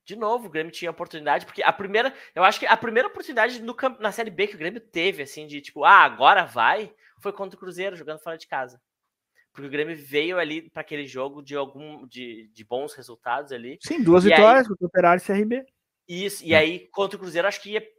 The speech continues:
Speaker 1: po-, poderia pegar a liderança do campeonato se ganhasse.
Speaker 2: Não lembro, não lembro.
Speaker 1: E, e, pô, chegou contra o Cruzeiro e pimba.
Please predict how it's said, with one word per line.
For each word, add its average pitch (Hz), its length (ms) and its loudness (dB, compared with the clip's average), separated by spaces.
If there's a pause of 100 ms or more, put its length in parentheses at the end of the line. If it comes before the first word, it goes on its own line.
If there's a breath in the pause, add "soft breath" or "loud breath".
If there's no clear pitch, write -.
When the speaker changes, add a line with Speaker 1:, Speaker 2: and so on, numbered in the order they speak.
Speaker 1:
po-, 185 120 -8
poderia 170 320 -10
pegar 180 160 -6
a 175 40 -2
liderança 160 520 -8
do 147 80 -20
campeonato 123 540 -12
se - 80 -20
ganhasse. 117 540 -12 (160)
Speaker 2:
Não 170 220 -8
lembro, 131 400 -8 (240)
não 127 140 -16
lembro. 127 200 -18
Speaker 1:
E, 156 920 -10
e, 180 120 -16 (160)
pô, 220 160 2
chegou 175 300 -6
contra 190 260 -8
o - 20 -20
Cruzeiro 170 280 -8
e 185 100 -12 (120)
pimba. 135 380 -4